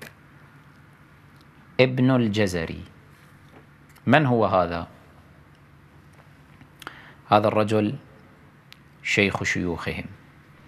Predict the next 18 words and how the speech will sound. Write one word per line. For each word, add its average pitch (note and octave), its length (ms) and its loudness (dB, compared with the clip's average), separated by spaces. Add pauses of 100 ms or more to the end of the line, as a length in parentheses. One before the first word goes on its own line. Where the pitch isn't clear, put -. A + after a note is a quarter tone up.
(420)
يقول G#2+ 480 0
فيه F#2 520 -2
إمامهم F#2 580 2
السيوطي F#2 960 -2 (720)
في F#2 280 -2
طبقات G2 760 4
الحفاظ، F2+ 840 2 (120)
الصفحة - 520 0
خمسمائة F#2 800 -2
وثلاثة F#2 800 0
وأربعين، G2+ 1000 0 (440)
يقول: A2+ 640 2 (120)
"ابن G#2+ 420 2
الجزري A2+ 1040 2
الحافظ G2 1040 4
المقري"، B2+ 880 0 (200)
أي F#2+ 60 -6
المقرئ، B2 440 2